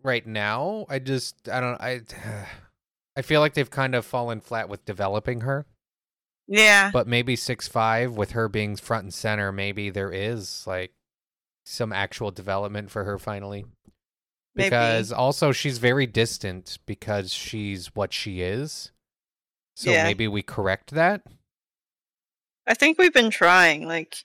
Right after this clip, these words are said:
Speaker 2: each
Speaker 1: Right.
Speaker 2: little patch, there's been, it's been kind of like a, "Oh, Zero learns about this." <laughs>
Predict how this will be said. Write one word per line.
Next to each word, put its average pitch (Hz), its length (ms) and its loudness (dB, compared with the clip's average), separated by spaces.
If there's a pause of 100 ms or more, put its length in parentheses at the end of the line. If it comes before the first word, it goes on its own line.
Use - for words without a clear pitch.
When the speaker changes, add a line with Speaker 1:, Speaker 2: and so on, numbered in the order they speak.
Speaker 2:
each 165 80 0
Speaker 1:
Right. 101 320 4
Speaker 2:
little 202 540 6 (140)
patch, 180 400 6
there's 175 220 2
been, 165 360 4
it's - 160 -6
been 170 240 -2
kind 170 260 2
of 165 100 -4
like 156 220 -2
a, 143 260 4 (320)
"Oh, 202 280 2
Zero 208 460 6
learns 185 320 4
about 190 340 4
this." 214 420 0 (400)
<laughs> - 160 2